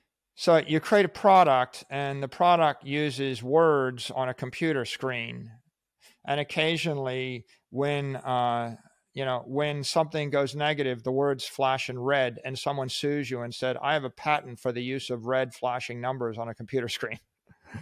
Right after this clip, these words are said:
And so, you know, and you use a button, and someone says, "I have a patent for the use of buttons on computers."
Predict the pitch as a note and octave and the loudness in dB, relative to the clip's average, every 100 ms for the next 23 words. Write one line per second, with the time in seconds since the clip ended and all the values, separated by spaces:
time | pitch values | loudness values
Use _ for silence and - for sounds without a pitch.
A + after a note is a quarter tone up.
0 | - _ _ _ - D#3+ D#3+ G3 F3 D3 | -18 _ _ _ 0 2 4 6 6 4
1 | D3+ D3 D3+ D#3+ - D3+ D#3 D#3 D3+ D3+ | 4 6 6 6 4 0 2 2 2 0
2 | C#3+ C3 C#3+ C#3+ C#3 C3 D3 C#3 C#3 C3 | 0 4 4 4 0 -4 -2 0 -2 0
3 | D3+ E3+ D#3 C#3 - D3+ D3 C3 C#3 C3+ | 2 2 2 0 4 4 4 -2 -4 -2
4 | C#3 C3+ B2 - D3+ - C3 C3 B2+ B2 | -4 -6 -10 4 4 4 -6 -4 -4 -6
5 | A2+ D3 A#2 - | -4 -2 -2 -4